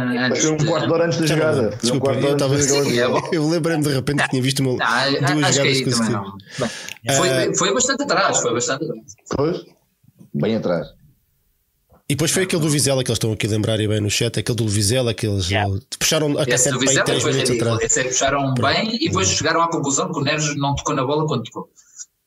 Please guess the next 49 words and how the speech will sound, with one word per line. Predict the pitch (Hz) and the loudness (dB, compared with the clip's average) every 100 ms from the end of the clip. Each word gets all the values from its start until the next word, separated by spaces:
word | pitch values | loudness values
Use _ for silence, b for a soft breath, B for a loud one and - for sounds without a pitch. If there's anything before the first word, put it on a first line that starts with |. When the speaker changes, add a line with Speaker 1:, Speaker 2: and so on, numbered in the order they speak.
| _ _ _ - | _ _ _ -14
Speaker 2:
Mas | 190 | -12
pronto. | - 180 - | -12 -14 -8
Speaker 1:
Exato. | 208 202 - - _ _ B B B B | -2 -2 -4 -12 _ _ B B B B
Speaker 3:
Portanto, | 143 139 | -2 0
Speaker 2:
Bem, | 120 | 2
Speaker 3:
vocês, | 135 143 139 | 2 2 2
Speaker 2:
seja | - | 2
como | 139 | 0
Speaker 3:
eh, | 127 | 0
Speaker 2:
for. | 110 104 | -2 -2
Speaker 3:
dos | 120 117 | -2 0
nove, | 135 113 127 135 | 0 0 0 0
nove | 131 131 | 0 0
centímetros, | 135 127 110 - | 0 0 0 -2
acreditam | 120 117 127 127 | 0 0 0 0
nestes | 120 - | 0 0
nove | 123 117 | -2 0
centímetros? | 113 110 131 135 - _ _ - _ | -2 0 -2 -4 -14 _ _ -20 _
Speaker 1:
Pá, | - 98 82 | -2 0 0
olha, | 80 | 0
eu, | 101 127 - | 0 0 0
eu | 135 | 0
não, | 131 127 123 120 113 110 - | 2 2 2 0 0 -2 -2
eu | 101 | 0
não | 120 | 0
sei | 127 | 0
se | |
está | 127 | 0
a | |
falar | 117 104 | 0 0
já | 95 | 0
ou | 95 | 0
não | 87 | 0
está. | 78 73 85 | -2 -2 -2
Honestamente, | 90 92 90 98 | -2 -2 -2 -4
se, | - - | -6 -8
pá, | 67 - _ _ - | -8 -8 _ _ -18
se | - | -12
está | - 120 110 | -2 0 0
é | |
por | 110 120 | 0 -2
muito | 113 120 113 | 0 0 -2
pouco, | - 147 143 - | -2 -2 -2 -4
se | 117 | -2
não | 117 | -2
está | 113 123 | 0 -2
também | 113 113 | 0 0
por | 110 | 0
muito | 110 98 | 0 0